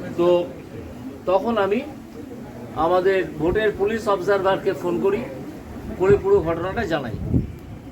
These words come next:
পুলিশ অবজারভার তখনই এসপির সঙ্গে কথা বলেন, কথা বলে তারপর আমাকে জানা-, জানিয়েছেন যে এখানে পুলিশ পাহারা, পুলিশ যেটা আছে সেটা উইথড্র হয়ে যাবে, কিন্তু গৌতম গুরু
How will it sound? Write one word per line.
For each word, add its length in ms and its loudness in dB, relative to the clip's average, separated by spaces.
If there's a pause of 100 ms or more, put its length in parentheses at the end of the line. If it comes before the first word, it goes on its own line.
(300)
পুলিশ 240 -4
অবজারভার 520 4 (600)
তখনই 320 2
এসপির 280 0
সঙ্গে 340 -2
কথা 200 2
বলেন, 240 2 (840)
কথা 220 0
বলে 180 4
তারপর 360 2
আমাকে 280 2
জানা-, 340 2
জানিয়েছেন 560 0 (720)
যে 340 2 (760)
এখানে 460 0 (1120)
পুলিশ 300 2
পাহারা, 340 4
পুলিশ 360 -2
যেটা 280 4
আছে 220 -2
সেটা 280 0
উইথড্র 340 2
হয়ে 160 6
যাবে, 240 2 (680)
কিন্তু 240 -2
গৌতম 500 4
গুরু 320 4